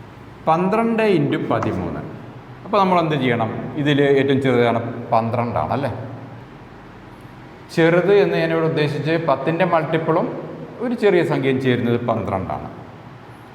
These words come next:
പന്ത്രണ്ട് into പതിമൂന്ന്. ഈ പന്ത്രണ്ട് എന്നുള്ളത് നമുക്ക് പത്ത് plus രണ്ട് എന്ന് ആയിക്കൂടെ? പത്തും രണ്ടും അല്ലേ പന്ത്രണ്ട്. അപ്പോൾ നമുക്ക് പത്ത് കൊണ്ട് മൾട്ടിപ്ലൈ ചെയ്യാൻ എളുപ്പമാണ്, രണ്ട് കൊണ്ട് മൾട്ടിപ്ലൈ ചെയ്യാൻ എളുപ്പമാണ്. അപ്പോൾ,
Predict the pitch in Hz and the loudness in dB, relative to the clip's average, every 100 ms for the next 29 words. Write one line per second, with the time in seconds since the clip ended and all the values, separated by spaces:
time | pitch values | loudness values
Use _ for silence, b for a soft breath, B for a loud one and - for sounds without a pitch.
0 | - 151 165 180 180 143 135 139 127 104 | -2 0 2 0 2 2 2 0 -2 -2
1 | 101 90 - - 196 202 165 170 196 208 | -4 -6 -8 -6 -6 0 0 2 2 2
2 | 208 180 156 147 139 139 151 151 139 151 | 2 2 2 2 0 -2 0 0 0 -2
3 | 143 143 143 131 131 127 131 127 123 113 | -2 -2 -2 0 0 0 -2 -2 -2 -2
4 | 104 82 - 107 131 127 120 - 107 98 | -2 -2 -4 -4 -2 -2 0 -2 -4 -4
5 | 87 78 - - - - - 202 226 202 | -6 -8 -10 -14 -16 -12 -6 2 2 2
6 | 190 151 185 190 190 147 127 123 117 110 | 0 0 0 0 0 0 0 0 0 -2
7 | 113 101 92 92 104 147 139 113 120 143 | -2 -2 -4 -4 -2 -2 0 0 0 0
8 | 139 117 107 95 95 95 95 92 98 120 | 0 -2 -4 -6 -6 -8 -6 -6 -6 -2
9 | 135 110 107 B B - 165 175 196 196 | 0 0 -4 B B -6 -2 2 0 0
10 | - | -8